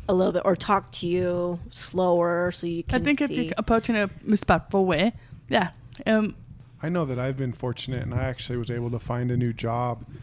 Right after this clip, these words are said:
Speaker 3: And at my new job, they actually are very deaf friendly and they employ a lot of deaf people. And they found out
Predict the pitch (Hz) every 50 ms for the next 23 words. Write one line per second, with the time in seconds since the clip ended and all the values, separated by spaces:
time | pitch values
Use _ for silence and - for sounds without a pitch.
0 | - - - - - 135 127 127 131 135 123 131 139 160 170 151 135 139 131 123
1 | 123 123 123 127 127 - - - - - - - - - - 123 120 117 117 -
2 | - - - 127 123 120 117 113 113 113 117 - - - - - 120 117 117 113
3 | 110 110 110 107 107 123 127 127 127 123 123 123 120 120 113 117 113 - - -
4 | - - - - - - - - - 120 117 123 117 110 - - - 123 123 117
5 | 113 104 107 110 131 - - - - - - - - - - - - - 120 117
6 | 120 120 120 120 120 120 113 113 120 117 120 120 120 - - - 139 123 - -
7 | - 139 175 185 131 98 95 104 110 117 117 120 110 107 - 117 110 104 - -
8 | - 160 180 - - 117 110 113 113 - - - - - - - - - - -
9 | 135 120 120 117 117 117 117 117 120 117 117 123 127 127 123 120 113 - - -
10 | 127 123 123 117 123 120 117 113 - -